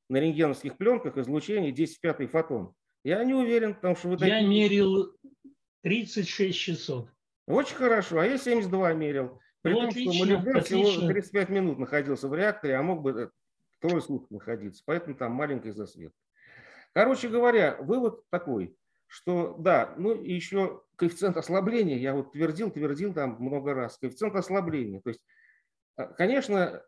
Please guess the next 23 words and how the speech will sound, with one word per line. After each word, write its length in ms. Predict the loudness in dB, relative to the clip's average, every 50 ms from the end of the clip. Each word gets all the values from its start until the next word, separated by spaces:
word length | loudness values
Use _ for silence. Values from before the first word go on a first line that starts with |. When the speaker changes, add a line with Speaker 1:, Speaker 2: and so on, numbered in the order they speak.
| _
Speaker 1:
рассчитана 720 | -4 -2 0 0 0 -2 -8 -6 -4 -4 -2 -2 -2 -2 -2
интенсивность 640 | 0 0 0 0 0 -2 -4 -2 -2 -4 -6 -6 -4
реактора 480 | -2 0 0 0 0 -2 -4 -4 -4
как 220 | -2 -2 -4 -2 -2
точечного 420 | -4 -4 -4 -6 -6 -4 -4 -4 -4
источника, 540 | -4 -4 -6 -6 -6 -8 -14 -14 -14 -14
поэтому 380 | -10 -6 -6 -6 -4 -6 -8 -6
то, 120 | -6 -6
что 160 | -6 -4 -6 -6
Леонид 300 | -4 -2 -2 -2 -4 -4
Эрбекович 540 | -6 -6 -4 -4 -4 -2 -2 -4 -4 -4
говорил, 400 | -6 -6 -4 -4 -4 -4 -4 -6
там 180 | -6 -6 -8 -8
всякие 300 | -6 -6 -8 -6 -8 -10
эти 80 | -12 -10 _
поправки, 500 | -8 -8 -6 -6 -6 -6 -6 -6 -8 -10
это 160 | -10 -10 -14
все 180 | -10 -6 -4 -4
есть, 380 | -4 -4 -6 -10 _ _ _ -12
но 380 | -10 -8 -6 -4 -4 -6 -6 -8
не 300 | -8 -8 -6 -6 -4 -2
до 100 | 0 0
этого. 400 | 0 -2 -4 -6 -12 -16 -16